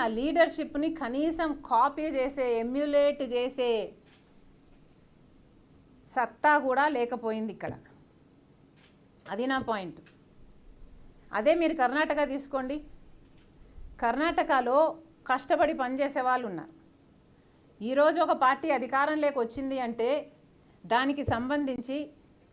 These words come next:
డీకే శివకుమార్ గారు చేయని కష్టం లేదు,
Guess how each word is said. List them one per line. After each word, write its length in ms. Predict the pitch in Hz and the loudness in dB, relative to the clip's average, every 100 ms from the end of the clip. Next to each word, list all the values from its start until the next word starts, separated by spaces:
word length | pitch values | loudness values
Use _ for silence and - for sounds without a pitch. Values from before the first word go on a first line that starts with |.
| _ _ 175 | _ _ -8
డీకే 260 | 233 240 302 | -4 2 2
శివకుమార్ 480 | 285 269 262 269 240 220 | 2 -2 -2 -2 0 2
గారు 200 | 226 294 285 - - - - _ _ _ - | 2 0 -6 -16 -20 -20 -20 _ _ _ 0
చేయని 320 | 262 302 320 320 | 2 4 2 0
కష్టం 280 | 254 - 247 202 | -2 -4 -4 -4
లేదు, 160 | - | -6